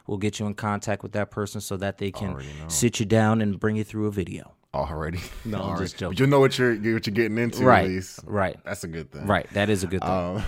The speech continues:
Speaker 2: <laughs> our next one is Optavia. Actually, where I work.
Speaker 1: Oh.
Speaker 2: Um,
Speaker 1: Yeah.
Speaker 2: so, uh, we actually sell weight loss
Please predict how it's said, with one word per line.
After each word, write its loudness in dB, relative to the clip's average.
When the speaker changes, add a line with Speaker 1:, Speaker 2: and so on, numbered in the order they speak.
Speaker 2:
<laughs> -6
our 0
next 0
one -2
is -2
Optavia. 0
Actually, 2
where 2
I 2
work. -4
Speaker 1:
Oh. 4
Speaker 2:
Um, 2
Speaker 1:
Yeah. 0
Speaker 2:
so, 0
uh, 0
we -4
actually -4
sell -2
weight -2
loss -4